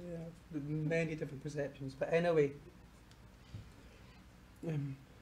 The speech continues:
eventually he gave in. He says, "Okay, I will dedicate my time to this. I will, I will, I will put myself into this." It was only then,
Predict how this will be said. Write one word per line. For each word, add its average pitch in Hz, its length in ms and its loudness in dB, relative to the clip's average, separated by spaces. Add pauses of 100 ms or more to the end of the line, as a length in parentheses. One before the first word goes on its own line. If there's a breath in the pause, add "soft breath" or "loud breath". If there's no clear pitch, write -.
(140)
eventually 196 720 8
he - 260 -2
gave 175 360 4
in. 165 200 8
He 156 80 0
says, 156 240 -6
"Okay, 180 520 4 (360)
I 170 100 2
will 175 320 4
dedicate 165 760 0 (240 loud breath)
my 165 140 2 (240)
time 156 160 -2 (100)
to 151 60 -4
this. 147 320 0
I 156 40 2
will, 151 160 0 (360 loud breath)
I 165 40 8
will, 165 260 6 (360 loud breath)
I 175 40 4
will 180 220 6
put 220 180 8
myself 170 680 2
into 156 320 -2
this." 139 320 -6 (960)
It 170 120 -2
was 156 200 -2 (120)
only 202 420 8
then, 165 500 4